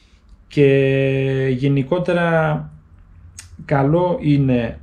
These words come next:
να έχεις και άλλους ανθρώπους οι οποίοι κάνουν ίδια πράγματα μαζί σου, για να βλέπεις ότι οι αποτυχίες είναι μέσα στο πρόγραμμα. Γιατί αλλιώς μπορεί να αυτομαστιγώνεσαι και να λες, «Το έχω προσπαθήσει τόσο καιρό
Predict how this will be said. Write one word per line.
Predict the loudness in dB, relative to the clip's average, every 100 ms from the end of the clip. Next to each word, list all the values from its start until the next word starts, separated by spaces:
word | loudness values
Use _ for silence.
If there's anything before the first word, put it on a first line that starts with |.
| -10
να | -4 -2 -4 -6 -16
έχεις | -8 -4 -4 -6
και | -4 -2
άλλους | -2 -4
ανθρώπους | -6 -6 -6 -8
οι | -10
οποίοι | -10 -8
κάνουν | -4 -2 -4 -8 -18 -20 -18 -16 -18 -20 -6
ίδια | 0 2 2
πράγματα | 0 -4 -4 -6 -6
μαζί | -8 -8 -10
σου, | -10 -10 -8 -8 -12 _ _ _ -20 -20 -20 -6
για | -2
να | 0
βλέπεις | 2 0 0 -4
ότι | -6 -2
οι |
αποτυχίες | -4 -4 -8 -6 -4
είναι | -2
μέσα | -2 -2 -4
στο | -8
πρόγραμμα. | -2 -2 -2 -6
Γιατί | -6 -8 -6
αλλιώς | -2 0 0
μπορεί | 0 0 0 0 0
να | -2 -2 -2 -4 -6 -8 -12 -20 -20 -20 -20 -20 -20 -20 -20 -20 -20 -16
αυτομαστιγώνεσαι | -8 -8 0 2 2 -2 -6 -2 0 0 -2 -4 -4 -10 -16
και | -8 -4
να | -2
λες, | 0 -2 -4 -8 -14 -18 -20 -20 -20 -20 -18 -20 -18 -4
«Το | -2
έχω | -2
προσπαθήσει | -4 -6 -6 -8 -8
τόσο | -6 -6 -6
καιρό | -6 -2 -2 -4